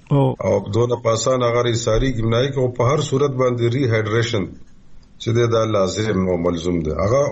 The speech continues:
Speaker 2: موږ ودروم په ریهایډریشن باندې.
Speaker 1: صحیح. یعنی په دې ورځو کې تاسو اجازه ورکوئ چې خلک په کور کې که پیراسیټامول ګولۍ ولري د تبې دپاره، او همداراز، آ، او آر ایس چې دی، دا ډېر زیات ضروري دي، نیمکول، که نه، په کور کې.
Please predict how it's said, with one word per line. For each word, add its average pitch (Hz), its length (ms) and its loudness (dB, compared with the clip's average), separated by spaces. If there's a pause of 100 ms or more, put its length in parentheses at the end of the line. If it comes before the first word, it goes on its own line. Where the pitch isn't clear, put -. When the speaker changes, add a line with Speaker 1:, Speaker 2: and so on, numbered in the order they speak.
(180)
Speaker 2:
موږ 131 260 2
ودروم 139 400 2
په 110 100 0
ریهایډریشن 90 580 -2
باندې. 73 360 -6 (160)
Speaker 1:
صحیح. 139 440 0 (1120)
یعنی 180 240 2
په 190 120 -2
دې 202 120 0
ورځو 202 280 2
کې 185 100 -4
تاسو 185 300 0
اجازه 170 440 2
ورکوئ 175 500 2
چې 156 120 -4
خلک 165 320 0
په 151 80 -2
کور 160 200 0
کې 147 160 -6
که 151 120 -2
پیراسیټامول 156 760 2
ګولۍ 151 260 2
ولري 151 360 2
د 135 180 0
تبې 143 400 -2
دپاره، 131 500 0 (680)
او 139 100 4
همداراز، 135 640 2
آ، 135 320 2 (120)
او 147 180 2
آر 143 120 2
ایس 156 120 0
چې - 180 -4
دی، 139 100 2
دا 135 160 2
ډېر 135 220 0
زیات 127 300 0
ضروري 123 460 0
دي، 139 120 -2
نیمکول، 123 480 2
که 139 160 -4
نه، 156 140 0
په - 160 -6
کور 135 220 0
کې. 123 220 -6